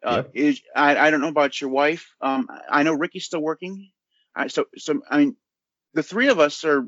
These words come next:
Speaker 1: you know, really, you know, quite blessed when it comes to, you know, money and, and family and,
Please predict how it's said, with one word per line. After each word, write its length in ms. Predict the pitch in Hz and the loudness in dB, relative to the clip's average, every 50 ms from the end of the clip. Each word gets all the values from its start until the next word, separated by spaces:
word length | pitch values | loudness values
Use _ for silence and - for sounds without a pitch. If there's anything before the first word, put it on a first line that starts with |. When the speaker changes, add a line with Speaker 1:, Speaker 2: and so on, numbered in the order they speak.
| - - | -6 -2
Speaker 1:
you 140 | 135 147 143 | 0 0 0
know, 140 | 131 - - _ _ _ _ _ | 0 -2 -8 _ _ _ _ _
really, 440 | 143 147 180 220 226 185 143 135 226 _ _ _ _ _ _ _ _ _ _ _ _ _ _ _ _ _ _ - | -6 -2 2 4 4 6 4 4 2 _ _ _ _ _ _ _ _ _ _ _ _ _ _ _ _ _ _ 0
you 120 | 147 143 | 2 2
know, 180 | 135 131 127 - _ _ _ _ _ _ _ | 4 2 0 -2 _ _ _ _ _ _ _
quite 340 | - - 208 185 147 131 113 | 0 4 4 4 4 2 0
blessed 500 | 120 170 226 170 127 - - - - - | 2 2 2 2 2 -2 -8 -14 -6 -2
when 120 | 165 151 | -2 0
it 60 | 143 - | 0 0
comes 300 | - 151 143 - - - | 0 -2 -2 -2 -6 -6
to, 220 | - 135 127 110 - - | -6 -6 -6 -6 -6 -6
you 100 | 127 127 | -6 -6
know, 60 | 120 | -4
money 480 | 131 139 147 143 139 139 147 143 120 | -2 0 0 2 2 2 0 0 0
and, 180 | 117 117 117 - _ _ - - - - _ - | -2 -4 -6 -8 _ _ -20 -20 -20 -20 _ -8
and 260 | 123 127 117 113 - | -6 -6 -6 -6 -6
family 680 | _ - 156 156 156 151 147 147 143 143 143 143 139 - | _ 2 4 4 6 4 4 2 0 0 -2 -2 -4 -4
and, 360 | 127 131 123 120 117 113 107 | -6 -8 -8 -8 -10 -12 -14